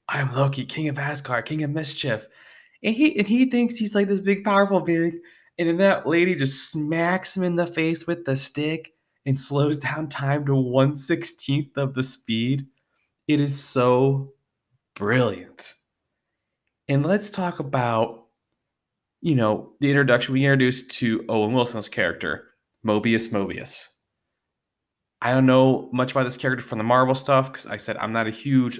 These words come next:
I haven't read a lot of the comics, but I love the movies and the shows. So for me, the character he was given, I think he's doing a great job. A lot, like, s-, some people out there aren't a big fan of Owen Wilson, but I actually very much enjoy him. And I think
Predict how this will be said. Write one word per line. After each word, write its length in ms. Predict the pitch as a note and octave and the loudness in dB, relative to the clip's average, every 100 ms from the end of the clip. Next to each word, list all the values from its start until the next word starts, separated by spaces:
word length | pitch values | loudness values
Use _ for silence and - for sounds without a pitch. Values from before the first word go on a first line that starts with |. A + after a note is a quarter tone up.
| - | -2
I 80 | A#2 | -2
haven't 140 | A#2+ | 0
read 100 | A#2+ | 2
a 20 | |
lot 140 | A2+ G#2+ | 2 0
of 40 | |
the 80 | - | -2
comics, 380 | A#2+ A#2+ B2 - | -2 0 -2 -4
but 140 | G#2 | -4
I 100 | G2+ | -2
love 220 | A2+ G2+ | -4 -4
the 80 | G#2+ | -6
movies 480 | A2 B2 B2+ B2 B2 | -2 0 2 0 0
and 100 | G2 | -6
the 60 | |
shows. 760 | G2 - A#2+ B2 C3 C#3 - _ _ _ _ _ _ _ _ _ _ - | -6 0 2 2 0 -2 -8 _ _ _ _ _ _ _ _ _ _ -10
So 160 | D3+ | -6
for 140 | C3+ B2 | -2 0
me, 460 | B2+ C3 C#3 C#3 _ _ _ _ _ _ - | 2 2 2 -2 _ _ _ _ _ _ -12
the 80 | D3+ | -4
character 320 | C4+ C4+ A#3 | 0 0 -2
he 160 | - | -6
was 140 | F#3 B2+ | -6 2
given, 480 | D3 D#3 E3 - - _ _ _ _ _ _ - | 2 2 -2 -4 -14 _ _ _ _ _ _ -8
I 80 | - | -2
think 160 | G3+ | -2
he's 100 | D3 | 0
doing 160 | C3 A2+ | 0 0
a 40 | |
great 180 | G#2 G2 | 0 0
job. 260 | G2+ G2+ A2+ | -4 -6 -6
A 80 | |
lot, 360 | G2+ A#2 C#3 C3+ | -2 0 0 -2
like, 140 | A#2 - | -12 -12
s-, 120 | - A#2+ | -14 -12
some 140 | C3 E3+ | -4 -2
people 220 | G3 B2 | 0 2
out 200 | B2 C3+ | 2 2
there 160 | - - | -2 -2
aren't 200 | B2 A2+ | -4 -4
a 20 | |
big 160 | A#2+ | -6
fan 180 | B2 A#2 | -4 -4
of 80 | A2+ | -4
Owen 220 | A2 G#2+ | -4 -4
Wilson, 340 | F2+ G2 B2+ G#2 | -4 -6 -6 -2
but 120 | G2+ | 0
I 40 | |
actually 340 | A#2+ - C3 G2+ | 0 -2 -6 0
very 220 | G#2 G#2+ | 2 2
much 260 | F#2+ G2+ | -2 -6
enjoy 320 | G#2+ F#2+ G2 A2 | -8 -6 -4 -2
him. 200 | A#2 A#2 | -4 -6
And 100 | G#2+ | -2
I 120 | G#2+ | -2
think 500 | - C3+ C#3 C#3+ | -2 0 0 -4